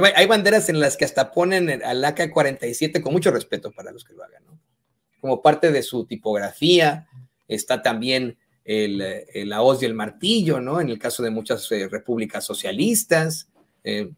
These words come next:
aquí en Estados Unidos son las barras y las estrellas, pero estoy convencido que no hay una situación que nos defina en cuanto a simbología más que esa águila devorando una serpiente y que, eh, es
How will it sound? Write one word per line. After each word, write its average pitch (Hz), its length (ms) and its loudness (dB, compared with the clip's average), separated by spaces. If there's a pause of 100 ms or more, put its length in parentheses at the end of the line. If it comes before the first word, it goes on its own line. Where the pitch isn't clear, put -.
(460)
aquí 123 240 0
en 151 80 6
Estados 147 400 6
Unidos 135 280 6
son 135 140 2
las 117 140 2
barras 120 340 0
y 107 40 -8
las 104 200 -8
estrellas, 160 800 2 (340)
pero - 100 -6
estoy 285 180 -4
convencido 185 800 4 (300)
que 147 140 2
no 160 120 6
hay 208 100 10
una 214 140 8
situación 160 760 2 (240)
que 139 100 -2
nos 135 160 2
defina 151 640 2 (180)
en - 140 -20
cuanto 135 240 2
a 131 40 0
simbología 131 600 4
más 147 520 2 (380)
que - 200 -2
esa 147 220 6
águila 123 640 2
devorando 120 420 4
una 131 120 2
serpiente 113 840 -6 (400)
y 113 140 -6
que, 113 480 0 (200)
eh, 110 280 0
es 160 440 4